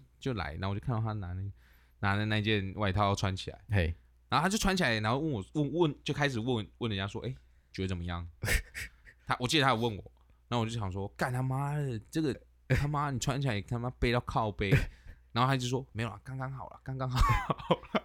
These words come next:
Speaker 1: <laughs>
Speaker 2: 没有啊，这个卡通里面他们也是穿短版的啊。
Speaker 1: <laughs> 不是，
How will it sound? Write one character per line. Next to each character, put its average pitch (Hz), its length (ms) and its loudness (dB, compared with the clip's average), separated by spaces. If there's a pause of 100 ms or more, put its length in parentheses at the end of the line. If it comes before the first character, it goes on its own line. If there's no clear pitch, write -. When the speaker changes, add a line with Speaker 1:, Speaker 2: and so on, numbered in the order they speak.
Speaker 1:
<laughs> - 20 -
Speaker 2:
没 107 100 6
有 156 140 8
啊， 120 120 8
这 147 80 6
个 120 280 8
卡 - 360 6
通 131 160 6
里 117 100 6
面 127 120 6
他 139 80 6
们 113 140 6
也 95 100 6
是 120 80 4
穿 131 280 2
短 101 260 6
版 90 260 4
的 82 100 4
啊。 85 260 4
Speaker 1:
<laughs> - 40 -2
不 180 100 10
是， - 280 2